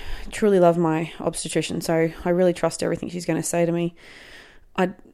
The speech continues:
I'm afraid of the castor oil, <laughs> I really am. I've done, you know, as I said yesterday, a little bit of research on it, and it really makes me nervous,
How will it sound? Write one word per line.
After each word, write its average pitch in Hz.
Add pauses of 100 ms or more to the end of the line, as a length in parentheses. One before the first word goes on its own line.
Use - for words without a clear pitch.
I'm 196
afraid 185
of 170
the -
castor 165
oil, 165
<laughs> -
I 202
really 175
am. 160
I've 160
done, 170
you 175
know, 156
as 160
I -
said 160
yesterday, 165
a 160
little 160
bit 160
of 156
research 165
on 165
it, 160
and -
it -
really 165
makes 160
me 165 (640)
nervous, 165